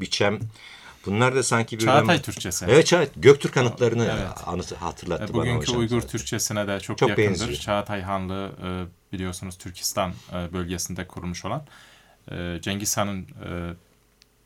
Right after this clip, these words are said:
Speaker 2: devleti kendisinin vefatından sonra dörde ayrılmıştı. E, İran bölgesinde merkezi olan, e, İlhanlı Devleti, Türkistan bölgesinde Çağatay Hanlığı,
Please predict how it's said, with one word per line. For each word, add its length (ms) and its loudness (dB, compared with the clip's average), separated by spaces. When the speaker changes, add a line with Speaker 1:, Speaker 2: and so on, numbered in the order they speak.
Speaker 2:
devleti 600 -2
kendisinin 500 -4
vefatından 600 -6
sonra 420 -6
dörde 240 -2
ayrılmıştı. 720 -4
E, 240 -6
İran 380 0
bölgesinde 760 -4
merkezi 460 -6
olan, 300 -4
e, 160 -8
İlhanlı 440 -4
Devleti, 560 -6
Türkistan 540 -6
bölgesinde 640 -6
Çağatay 420 0
Hanlığı, 480 -6